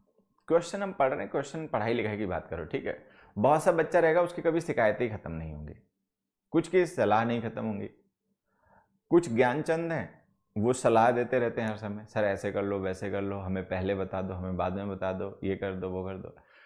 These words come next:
कुछ हैं उनकी शिकायतें नहीं खत्म होती, ठीक है। कुछ हैं भाई, हाँ क्लास मिली है, चलो आ जाओ पढ़ते हैं अच्छे से, सीखते हैं, कुछ नई बातें सीखने समझने को मिलेंगी।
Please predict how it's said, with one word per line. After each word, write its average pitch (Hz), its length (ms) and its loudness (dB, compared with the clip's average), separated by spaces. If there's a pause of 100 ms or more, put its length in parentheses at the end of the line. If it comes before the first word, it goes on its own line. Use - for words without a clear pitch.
(280)
कुछ 180 200 6
हैं 180 240 2 (1040)
उनकी 160 320 2
शिकायतें 113 440 4
नहीं 127 160 -2
खत्म 127 200 -6
होती, 120 240 -10 (680)
ठीक 156 80 -2
है। 123 140 -6 (460)
कुछ 180 200 4
हैं 175 180 4
भाई, 170 120 4
हाँ 135 200 0
क्लास 123 320 6
मिली 127 200 -2
है, 170 60 -2
चलो 123 180 0
आ 110 60 4
जाओ 113 140 2
पढ़ते 85 300 -6
हैं - 80 -10
अच्छे 80 260 -10
से, 82 80 -12 (240)
सीखते 107 360 0
हैं, 98 120 -2
कुछ 104 140 -4
नई 101 200 -2
बातें 95 300 0
सीखने 95 300 -4
समझने 92 320 -4
को 92 100 -4
मिलेंगी। 87 420 -4